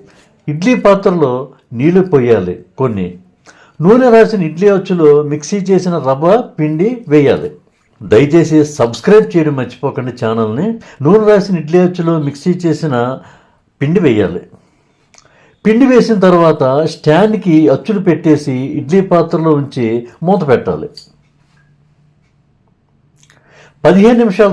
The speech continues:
తర్వాత మూత తీసి చూస్తే వేడివేడి ఇడ్లీ రెడీ. వాటిని స్పూన్తో తీసి హాట్ డిష్లో వేయాలి. ఈ విధంగా జాగ్రత్తగా తీయాలి ఇరగకుండా. మూత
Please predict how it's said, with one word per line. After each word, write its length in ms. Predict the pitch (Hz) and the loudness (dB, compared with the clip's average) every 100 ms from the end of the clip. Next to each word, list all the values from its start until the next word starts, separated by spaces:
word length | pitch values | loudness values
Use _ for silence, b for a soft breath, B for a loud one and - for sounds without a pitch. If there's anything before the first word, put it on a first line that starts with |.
| 165 | 0
తర్వాత 300 | 165 165 165 160 139 | 0 0 -2 -4 -4
మూత 160 | 175 180 180 | -4 -4 -4
తీసి 160 | 180 - | -4 -4
చూస్తే 320 | 143 - 143 117 127 B B 98 | -8 -4 -2 -2 -4 B B -2
వేడివేడి 600 | 113 147 170 185 196 180 160 | 0 2 2 4 4 2 -4
ఇడ్లీ 240 | 139 143 120 117 92 92 | -4 -2 -4 -8 -8 -6
రెడీ. 280 | 107 143 147 92 175 - - _ _ _ _ _ b b b b - | -2 0 0 -2 -8 -20 -20 _ _ _ _ _ b b b b -2
వాటిని 340 | 101 131 147 | 0 2 -2
స్పూన్తో 460 | - - 143 165 180 147 | -6 -2 -2 2 0 2
తీసి 240 | 156 147 202 175 | 0 0 0 2
హాట్ 240 | 123 131 147 | 2 0 -2
డిష్లో 280 | 147 170 180 | -4 -2 -2
వేయాలి. 360 | 127 110 90 87 - - - - - _ _ _ _ _ _ _ _ b b b b b - _ _ b b b b b b b _ _ _ - 113 | 0 0 0 -4 -12 -20 -20 -20 -20 _ _ _ _ _ _ _ _ b b b b b -20 _ _ b b b b b b b _ _ _ -8 -4
ఈ 40 | |
విధంగా 320 | 117 131 160 170 117 | -2 -2 -2 0 0
జాగ్రత్తగా 500 | 123 131 - 143 165 | 0 -2 -6 -4 -4
తీయాలి 240 | 131 135 120 | -2 -4 0
ఇరగకుండా. 440 | 113 110 110 95 92 - _ _ _ _ _ _ _ _ b b b b b b - | -2 -2 -6 -4 -4 -8 _ _ _ _ _ _ _ _ b b b b b b -2
మూత 200 | 127 | 0